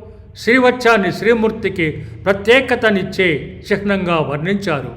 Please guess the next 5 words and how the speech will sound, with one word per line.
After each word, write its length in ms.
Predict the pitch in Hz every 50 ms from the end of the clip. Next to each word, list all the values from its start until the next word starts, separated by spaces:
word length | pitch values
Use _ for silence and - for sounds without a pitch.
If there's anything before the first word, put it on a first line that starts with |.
| - - - - -
ఇది 220 | 170 190 190 175 160
ఆయన 340 | 160 170 185 185 180 170
దైవిక 680 | 165 165 165 185 202 208 208 202 196 190 170 143 143 - - - - - - - -
స్థితిని 760 | - - - 233 220 247 233 214 190 180 175 - - - - - - -
మరియు 460 | 165 202 214 208 196 180 165 156 156